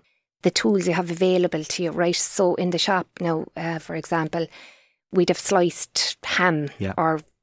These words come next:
Speaker 1: beef or
Speaker 2: Yeah.
Speaker 1: turkey for sandwiches, right?
Speaker 2: Yeah.
Speaker 1: And Mom would have promoted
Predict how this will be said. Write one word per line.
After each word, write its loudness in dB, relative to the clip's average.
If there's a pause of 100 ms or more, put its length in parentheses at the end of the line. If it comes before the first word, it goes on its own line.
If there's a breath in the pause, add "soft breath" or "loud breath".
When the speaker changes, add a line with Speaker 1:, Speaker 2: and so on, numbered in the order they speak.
(140)
Speaker 1:
beef 2
or -8
Speaker 2:
Yeah. 0
Speaker 1:
turkey 0
for -6
sandwiches, 0
right? 0 (140 loud breath)
Speaker 2:
Yeah. -6 (340 loud breath)
Speaker 1:
And 4
Mom 4
would 2
have -6
promoted 0